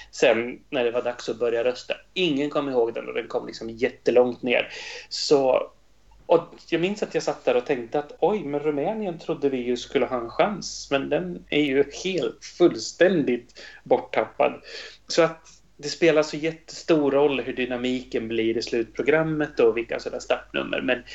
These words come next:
mm, det, det är klart att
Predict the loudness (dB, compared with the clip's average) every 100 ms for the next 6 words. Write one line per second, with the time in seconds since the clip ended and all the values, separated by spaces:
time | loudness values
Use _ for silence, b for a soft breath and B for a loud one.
0 | B B B B B -20 -12 0 2 2
1 | -2 -12 -20 -16 -6 -4 2 2 4 4
2 | 4 0 -6